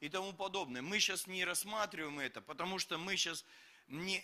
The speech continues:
мы в церкви, и мы не рассматриваем щас государство, как оно устроено. Но мы рассматриваем человеческий образ поведения, как люди мы ведём себя.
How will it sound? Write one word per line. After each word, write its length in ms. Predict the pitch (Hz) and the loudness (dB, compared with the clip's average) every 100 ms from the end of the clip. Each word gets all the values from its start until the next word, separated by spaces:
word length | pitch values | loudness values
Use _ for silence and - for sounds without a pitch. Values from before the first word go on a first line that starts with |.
| - | -6
мы 340 | 147 180 196 | -6 -2 0
в 80 | 165 | 0
церкви, 560 | - 214 214 143 139 139 | 2 4 4 2 0 0
и 80 | 143 | 2
мы 140 | 170 | 0
не 120 | 170 | 0
рассматриваем 580 | 160 156 196 196 - 143 | 0 2 2 0 0 -4
щас 240 | 143 131 | -2 -4
государство, 880 | 127 139 - 147 170 147 - - 90 _ _ _ - | -2 -2 -2 0 2 2 -2 -8 -16 _ _ _ 2
как 220 | 156 147 | 2 4
оно 240 | 151 156 | 0 0
устроено. 680 | 147 139 - 185 165 113 98 - _ _ _ - | 0 0 0 0 0 -2 -10 -20 _ _ _ -8
Но 140 | 180 | -2
мы 140 | 208 196 | 0 4
рассматриваем 840 | 185 - 220 233 - 190 185 160 | 4 4 4 2 2 0 0 0
человеческий 880 | - 185 170 185 190 - - 185 175 | 2 2 4 4 4 0 2 2 2
образ 420 | 190 190 175 170 - | 2 2 4 2 4
поведения, 760 | 165 147 147 139 185 135 117 - | 2 0 -2 0 -2 0 -4 -2
как 260 | 180 180 - | -2 -2 -2
люди 480 | 175 208 226 147 | -2 -2 -2 -2
мы 220 | 123 143 165 | -4 -4 -4
ведём 480 | 143 135 190 185 | -4 -2 -2 -2
себя. 400 | - - 101 95 | -4 -6 -8 -14